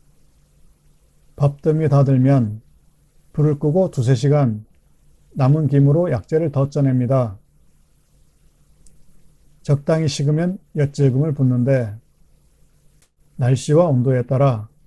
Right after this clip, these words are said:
엿질금 삭히는 시간이 다르므로 주의합니다. 무엿은 주로 겨울철에 하니까 대여섯 시간 정도 삭힙니다. 자주 확인하며 쉬는 것을 방지합니다.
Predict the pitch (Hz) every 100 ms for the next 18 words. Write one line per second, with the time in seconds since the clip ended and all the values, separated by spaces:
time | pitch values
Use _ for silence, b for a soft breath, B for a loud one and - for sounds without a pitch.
0 | - _ _ - - 143 156 151 151 135
1 | 139 - 139 - 143 156 156 120 131 127
2 | 160 180 _ - - 127 123 120 113 131
3 | 110 113 _ _ _ - _ _ _ _
4 | - _ _ _ - _ _ _ - -
5 | 123 143 156 185 160 147 160 143 143 139
6 | 139 131 131 127 165 175 175 _ 135 131
7 | 139 143 143 143 127 127 165 - - 139
8 | - 127 120 127 107 98 _ _ _ _
9 | _ _ _ _ _ _ - - - _
10 | - _ - 131 147 131 135 143 143 147
11 | 175 170 - 165 147 135 127 127 123 120
12 | 120 120 113 120 107